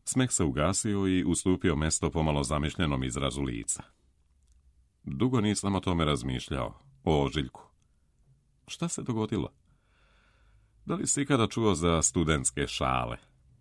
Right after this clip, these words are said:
Da, od nastavnika fizičkom u višim razredima osnovne. Studirao je medicinu, ali je nikada nije završio,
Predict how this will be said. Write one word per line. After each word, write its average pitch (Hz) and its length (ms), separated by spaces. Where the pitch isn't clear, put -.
Da, 80 420
od 71 240
nastavnika 82 560
fizičkom 80 560
u 73 60
višim 76 360
razredima 71 580
osnovne. 69 460
Studirao 98 540
je 80 100
medicinu, 82 640
ali 95 160
je 95 80
nikada 92 300
nije 71 220
završio, 73 580